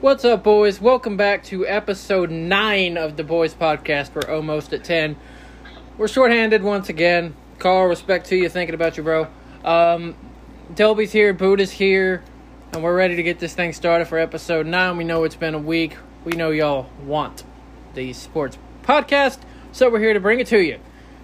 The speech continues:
And we're gonna start off with some news of the week. Since we do miss some stuff since we don't do one every single day.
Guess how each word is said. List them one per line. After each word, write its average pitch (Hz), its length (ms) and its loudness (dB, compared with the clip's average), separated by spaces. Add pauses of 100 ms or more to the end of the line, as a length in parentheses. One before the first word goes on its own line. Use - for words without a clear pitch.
And 202 180 -2
we're 202 140 2
gonna 196 160 0
start 196 300 2
off 196 260 0
with 170 100 -8
some 170 320 -4
news 190 300 0
of 170 60 -6
the 165 40 -6
week. 190 320 0
Since - 400 -16
we 170 180 -4
do 170 160 -2
miss 165 160 -2
some 165 120 -8
stuff 170 240 -2
since - 200 -12
we 160 80 -2
don't 156 160 -4
do 170 140 -2
one 180 180 0
every 185 200 0
single 202 260 -4
day. 214 300 0